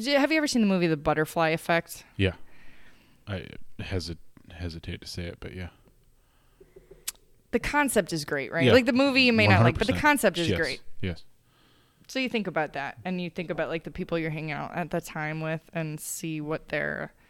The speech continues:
Speaker 1: life and experiences have turned into.
Speaker 2: Yeah. Like, I
Speaker 1: And
Speaker 2: never
Speaker 1: how
Speaker 2: drank
Speaker 1: different things could
Speaker 2: before
Speaker 1: have
Speaker 2: I
Speaker 1: been.
Speaker 2: met Polly. Now here I am just
Speaker 1: Certainly better to be drinking with you guys than
Speaker 2: <laughs>
Speaker 1: whatever that would have been.
Speaker 2: Yeah, yeah.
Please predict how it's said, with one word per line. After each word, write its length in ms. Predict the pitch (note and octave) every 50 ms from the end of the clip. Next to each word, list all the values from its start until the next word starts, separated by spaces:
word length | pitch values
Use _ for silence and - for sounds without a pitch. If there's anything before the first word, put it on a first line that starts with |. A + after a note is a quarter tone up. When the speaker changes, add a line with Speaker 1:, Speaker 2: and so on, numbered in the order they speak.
| _ _ _ _ _ _ _ _ _ _ _ _ _ _ _ _ _ _ _ _ _ _ _ _ _ _ -
Speaker 1:
life 220 | E3 E3 D3+ -
and 80 | E3 D#3
experiences 520 | D3+ - - D#3 D3+ D3+ D3 - D3+ D3+
have 200 | D#3+ C#3+ C#3 C#3+
turned 240 | - - C3+ - -
into. 420 | C#3+ D3 D3 - - D#3+ D#3 D#3+ D#3 E3+ F3+ G3 G#3+
Speaker 2:
Yeah. 180 | - F2 E2 D#2+ - _ _ _ _ _ _ -
Like, 120 | G2+ F#2
I 40 | - B2
Speaker 1:
And 80 | A#2+
Speaker 2:
never 140 | G2+ F#2 F2
Speaker 1:
how 80 | F2 E2+
Speaker 2:
drank 160 | G2+ G2+ G#2
Speaker 1:
different 160 | G#2+ - D#3+
things 200 | E3+ - F#2 F2+
could 40 | - -
Speaker 2:
before 80 | F#2+ F2+
Speaker 1:
have 40 | F2 E2+
Speaker 2:
I 20 | E2+
Speaker 1:
been. 100 | E2+ E2+
Speaker 2:
met 100 | E2+ -
Polly. 400 | - F#2+ F2+ F2 E2 E2 E2+ D#2+ - - - _ _ _ _ _ _ -
Now 160 | F#2+ F2+ F2
here 160 | F2+ F2+ F2+ F2
I 80 | F2 F2
am 200 | F2+ F2+ F2 E2
just 280 | E2 E2+ - - - - - - - - - - - - _ _ _ _ _ _ _ _ _ _ _ _ - - - - _ _ _ _ _ - -
Speaker 1:
Certainly 400 | - - D4+ C#4+ C4 B3 A#3 G#3+
better 240 | G3 G3 F#3 F#3 F3
to 80 | E3+
be 120 | D#3+ F3 E3
drinking 400 | D#3+ E3+ E3 E3 E3 E3 D#3+ D#3+
with 100 | D3 D#3+
you 100 | D#3+ C#3+
guys 280 | D3+ A2+ G2+ D3 -
than 260 | - D#3 D3 B2 D#3 D3+ - - - - -
Speaker 2:
<laughs> 260 | - - - - B2 -
Speaker 1:
whatever 400 | F3+ F3+ F3 E3 D#3 D#3 D#3 D3
that 200 | D3+ D3+ G2+ B2
would 100 | C#3+ A#2+
have 100 | B2+ C3
been. 220 | G#2 F2+ A2+ E3+
Speaker 2:
Yeah, 280 | C3 A#2+ G#2 F2+ E2+ E2+ - - G#3+ -
yeah. 140 | G2 G2